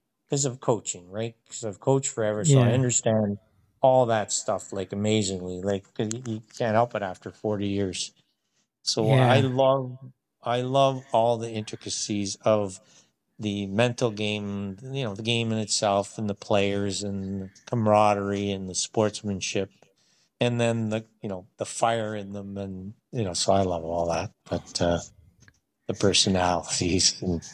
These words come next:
Speaker 2: So you never been to any other tournament? You, this is your first tournament you're going to?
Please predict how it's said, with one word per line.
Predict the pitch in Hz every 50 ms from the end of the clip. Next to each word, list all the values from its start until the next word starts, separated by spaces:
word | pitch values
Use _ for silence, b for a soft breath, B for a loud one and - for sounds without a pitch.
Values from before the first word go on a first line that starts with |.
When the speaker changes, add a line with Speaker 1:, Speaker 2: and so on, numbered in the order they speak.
| B B B B B B _ _ _ _ _ _ -
Speaker 2:
So | - - - 202 196 196 196 190 190 _ _ _ _
you | - 180 160 190 196
never | 190 196 214 226 214 240
been | 214 202 233 233 208
to | - 196 - -
any | 175 190 202 208 214 208 208
other | 208 202 202 196
tournament? | 185 - - 185 180 185 196 190 202 202 202 180 160
You, | 151 160 185 170
this | 143 147 180 170 -
is | 202 180 160
your | 160 151 135
first | - - - - - 151 147 151 156 165 170 175 175 - - - - - - _ _ _ _ _ _ _ _
tournament | - - 165 156 156 165 175 175 160
you're | 147 151 139
going | 131 143 147 151 156 175 170
to? | - - 214 220 233 233